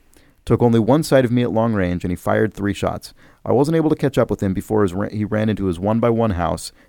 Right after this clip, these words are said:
the easiest house to break into, and I waited for him to come out. I sat out there, unsure if he knew of my presence or not, but definitely he didn't know who he shot at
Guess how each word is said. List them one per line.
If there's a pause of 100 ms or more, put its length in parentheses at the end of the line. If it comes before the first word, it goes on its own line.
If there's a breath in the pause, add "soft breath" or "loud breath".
the
easiest
house
to
break
into, (840 soft breath)
and
I
waited
for
him
to
come
out. (460 soft breath)
I
sat
out
there,
unsure
if
he
knew
of
my
presence
or
not,
but
definitely
he
didn't
know
who
he
shot
at